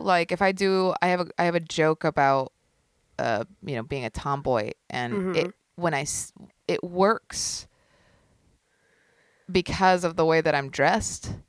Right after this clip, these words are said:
Speaker 2: Yeah.
Speaker 1: And if I end up,
Speaker 2: Yeah.
Speaker 1: if I end up going to an open mic, like, after work,
Speaker 2: Y-
Speaker 1: <laughs> my joke doesn't work anymore. <laughs>
Speaker 2: Yeah. They'd just be like,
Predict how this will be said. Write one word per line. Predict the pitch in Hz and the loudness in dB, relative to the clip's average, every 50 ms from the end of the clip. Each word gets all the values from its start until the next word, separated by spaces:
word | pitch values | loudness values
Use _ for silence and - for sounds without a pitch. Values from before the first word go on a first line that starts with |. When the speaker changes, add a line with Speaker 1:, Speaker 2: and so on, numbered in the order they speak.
| _ _ _ _ _ _ | _ _ _ _ _ _
Speaker 2:
Yeah. | - 220 226 214 208 185 | 0 4 6 6 8 8
Speaker 1:
And | 180 196 185 | 6 6 4
if | 185 196 | 4 4
I | 196 185 | 6 4
end | 185 190 196 196 190 | 6 4 4 4 4
up, | 180 170 | 6 6
Speaker 2:
Yeah. | 196 180 160 143 | 6 4 4 4
Speaker 1:
if | 190 190 - | 4 4 6
I | 202 190 | 6 6
end | 196 202 208 | 6 6 4
up | 196 190 | 2 4
going | - 175 180 180 185 | 4 4 4 4 2
to | 175 - | 0 -4
an | 180 165 - | -4 -4 -2
open | - 170 - 175 175 175 | -4 -4 -4 -4 -6 -6
mic, | 175 180 185 190 185 - - _ _ - | -6 -6 -6 -8 -10 -14 -20 _ _ -12
like, | - 151 - - - - - _ _ _ _ _ _ - | -10 -10 -10 -10 -12 -16 -20 _ _ _ _ _ _ -8
after | 170 175 - - 165 151 | -8 -8 -6 -8 -10 -10
work, | 139 143 123 196 240 - - - - - - - - | -10 -10 -10 -10 -10 -10 -6 -4 -2 0 0 -2 -4
Speaker 2:
Y- | - 233 - _ _ _ | -6 -8 -12 _ _ _
Speaker 1:
<laughs> | _ _ _ - | _ _ _ -8
my | 196 185 185 | -4 -2 2
joke | 196 254 294 - | 4 4 4 6
doesn't | 285 254 - - 147 | 4 2 2 4 4
work | 233 277 302 - | 6 6 6 6
anymore. | 262 240 220 202 202 180 165 151 180 - 339 - | 4 2 2 2 2 2 4 4 6 6 4 4
<laughs> | - | 2
Speaker 2:
Yeah. | 214 240 240 233 220 202 - - - - - - - - _ _ _ - - - - - - - - - - - _ - | 4 6 8 8 10 8 8 6 6 4 4 4 2 2 _ _ _ -20 -20 -20 -20 -20 -20 -20 -20 -20 -20 -18 _ 0
They'd | 226 220 220 208 | 2 2 2 0
just | 214 220 220 277 | -4 -8 -6 -6
be | 269 233 | -4 -2
like, | 220 214 208 196 - - | 0 0 0 -2 -4 -10